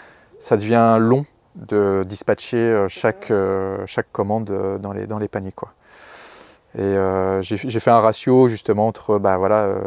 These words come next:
le demi-gros et, euh, la vente directe à la carte, où c'est pas du systématique. Et effectivement, là, euh, ouais, quarante, cinquante paniers, ça devient plus rentable. On passe trop de temps justement à dispatcher les paniers, quoi.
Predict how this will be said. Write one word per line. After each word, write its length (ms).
le 160
demi-gros 600
et, 100
euh, 240
la 120
vente 160
directe 360
à 60
la 80
carte, 400
où 80
c'est 120
pas 120
du 80
systématique. 640
Et 100
effectivement, 540
là, 240
euh, 480
ouais, 160
quarante, 260
cinquante 300
paniers, 180
ça 140
devient 200
plus 120
rentable. 260
On 60
passe 180
trop 140
de 60
temps 240
justement 420
à 40
dispatcher 400
les 80
paniers, 200
quoi. 140